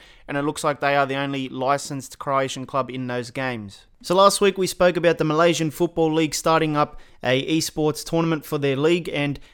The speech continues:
you know, maybe one day we could see the Malaysian Football League have a league in fifa twenty-one or even fifa games in general,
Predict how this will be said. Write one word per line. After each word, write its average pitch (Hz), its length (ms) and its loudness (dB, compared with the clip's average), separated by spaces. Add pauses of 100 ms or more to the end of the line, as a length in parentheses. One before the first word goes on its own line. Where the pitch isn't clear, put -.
you 160 60 -4
know, 160 160 2
maybe 175 400 0
one 170 240 4
day 165 280 4
we 151 140 -4
could 147 220 -4
see 160 100 -4
the 143 80 -2
Malaysian 143 380 2
Football 147 360 -2
League 139 220 2
have 147 240 2
a 135 60 0
league 139 340 -2
in 139 220 -4
fifa 143 440 -2
twenty-one 156 680 -2
or 131 300 0
even 120 200 -4
fifa 127 320 -4
games 127 240 -2
in 120 120 -4
general, 156 400 -2